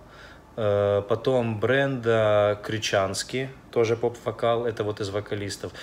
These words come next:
Мария Анисочкина, фортепиано.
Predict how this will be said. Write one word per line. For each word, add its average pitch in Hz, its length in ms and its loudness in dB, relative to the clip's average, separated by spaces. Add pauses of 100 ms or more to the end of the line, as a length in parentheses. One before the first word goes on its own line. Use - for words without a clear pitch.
(240)
Мария 120 640 2 (120)
Анисочкина, 117 800 -4 (520)
фортепиано. 117 880 0